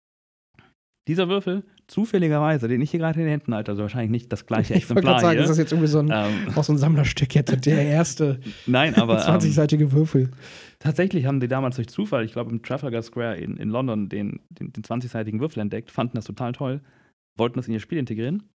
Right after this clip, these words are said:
Speaker 1: Ähm,
Speaker 2: Also die haben so einen Würfel gefunden, den es so schon gab, aber
Speaker 1: Ja, ja.
Speaker 2: noch nicht in Verbindung mit Pen and
Speaker 1: Genau,
Speaker 2: Paper.
Speaker 1: richtig.
Speaker 2: Okay.
Speaker 1: Und dachten sich so, hey, wir können damit voll die tollen Sachen bauen. Lass uns das mal nehmen. Und dann, als sie, glaub ich, ein paar Jahre später veröffentlichen wollten,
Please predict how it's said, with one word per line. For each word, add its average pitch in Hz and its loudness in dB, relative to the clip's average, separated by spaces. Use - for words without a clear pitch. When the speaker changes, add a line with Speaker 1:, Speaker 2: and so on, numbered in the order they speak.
Speaker 1:
Ähm, 107 -2
Speaker 2:
Also 156 2
die 147 4
haben 170 4
so 165 2
einen 160 4
Würfel 170 2
gefunden, 156 2
den 151 2
es - -10
so 160 2
schon 151 0
gab, 131 0
aber 135 2
Speaker 1:
Ja, - 2
ja. - -2
Speaker 2:
noch 147 2
nicht 156 2
in 151 2
Verbindung 147 4
mit 131 0
Pen - -4
and - 4
Speaker 1:
Genau, 131 4
Speaker 2:
Paper. 107 0
Speaker 1:
richtig. 104 -4
Speaker 2:
Okay. 127 -2
Speaker 1:
Und 123 -2
dachten 131 -2
sich 127 -2
so, 120 -4
hey, 151 0
wir 123 -2
können 135 -4
damit 120 -2
voll 135 -4
die 135 -4
tollen 127 -4
Sachen 135 -2
bauen. 107 -4
Lass 135 -4
uns 123 -12
das 123 -6
mal 120 -2
nehmen. 135 -4
Und 113 -4
dann, 123 -2
als 110 -4
sie, 110 -2
glaub - -12
ich, 113 -16
ein - -20
paar 135 -8
Jahre 135 -6
später 131 -10
veröffentlichen 180 -4
wollten, 185 -4